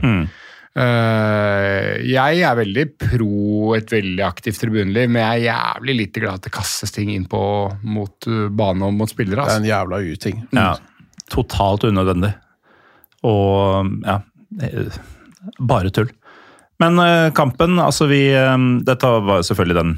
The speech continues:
Speaker 1: vi hadde mest forventninger til alle sammen.
Speaker 2: Ja, men også fordi at sportslig sett så, så,
Speaker 1: Mm,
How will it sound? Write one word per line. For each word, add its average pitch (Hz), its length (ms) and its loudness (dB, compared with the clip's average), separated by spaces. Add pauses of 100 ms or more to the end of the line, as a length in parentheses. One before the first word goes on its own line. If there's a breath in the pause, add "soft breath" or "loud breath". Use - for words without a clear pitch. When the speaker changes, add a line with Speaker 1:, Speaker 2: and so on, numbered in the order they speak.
Speaker 1:
vi - 80 0
hadde 85 240 0
mest 90 360 0
forventninger 123 480 0
til 120 140 2
alle 117 160 2
sammen. 131 320 2
Speaker 2:
Ja, 202 220 4
men 208 120 2
også 185 240 2
fordi 160 460 0
at - 400 -2 (140)
sportslig 156 500 -2
sett 160 180 0
så, 151 220 2 (340)
så, - 460 0 (220)
Speaker 1:
Mm, 131 560 2